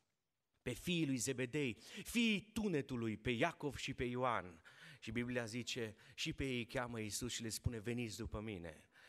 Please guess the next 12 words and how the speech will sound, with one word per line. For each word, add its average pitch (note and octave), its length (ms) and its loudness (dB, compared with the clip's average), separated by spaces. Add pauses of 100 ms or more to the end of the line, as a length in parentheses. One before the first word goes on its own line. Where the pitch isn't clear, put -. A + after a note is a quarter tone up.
(180)
Și - 120 -2
oamenii B2+ 260 2
ăștia C3+ 180 -2
care C3 160 -2
își B2+ 140 0
spălau D3+ 420 0
mrejile, A2+ 600 -2 (300)
lasă D3+ 440 2
tot F3+ 260 0
ce D#3 120 -2
înseamnă D3+ 540 0
istorie, G#2+ 840 0